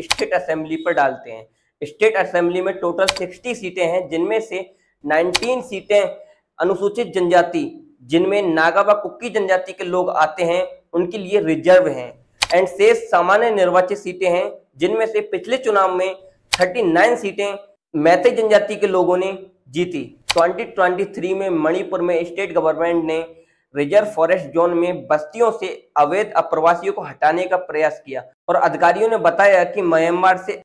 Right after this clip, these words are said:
अवैध प्रवासी नाइनटीन सेवेंटी के दशक से मणिपुर में रह रहे हैं। उधर मैतेई जनजाति के लोगों ने बताया कि सरकार का अवैध अप्रवासियों को हटाने का एकमात्र बहाना है, जबकि सरकार मैतेई जनजाति के लोगों को उनकी जमीन से खदेड़ना चाहती।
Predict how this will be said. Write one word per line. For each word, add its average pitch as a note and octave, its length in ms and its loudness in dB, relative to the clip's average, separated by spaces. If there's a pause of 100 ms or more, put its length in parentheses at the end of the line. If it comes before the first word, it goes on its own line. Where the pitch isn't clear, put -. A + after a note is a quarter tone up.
(120)
अवैध D#3+ 440 2
प्रवासी E3+ 460 4
नाइनटीन F3 480 0
सेवेंटी F3+ 380 -4
के G3 120 -2
दशक F3+ 340 -4
से G3+ 180 -6 (340)
मणिपुर G#3 320 4
में F3+ 140 2
रह C#3 140 0
रहे B2+ 140 -8
हैं। A#2+ 200 -16 (160)
उधर E3+ 340 4
मैतेई D#3 420 0
जनजाति F#3+ 420 0
के F3+ 120 -8
लोगों F3 300 -2
ने F#3 120 -2
बताया F3 520 2
कि E3+ 200 -10
सरकार G3 560 2
का - 160 0
अवैध D3+ 540 0
अप्रवासियों D#3+ 640 -2
को F3 120 -6
हटाने E3 480 0
का E3 180 0 (320)
एकमात्र F3+ 500 0
बहाना D#3 420 0
है, E3+ 320 0
जबकि D#3+ 360 -4
सरकार F3 400 0
मैतेई D#3+ 380 -2
जनजाति F#3 460 -2
के F3+ 100 -12
लोगों F3 280 -2
को F3+ 280 -10 (260)
उनकी G3 300 -4 (100)
जमीन F3 280 2
से G#3+ 260 -2
खदेड़ना F#3 440 2
चाहती। C3 440 -8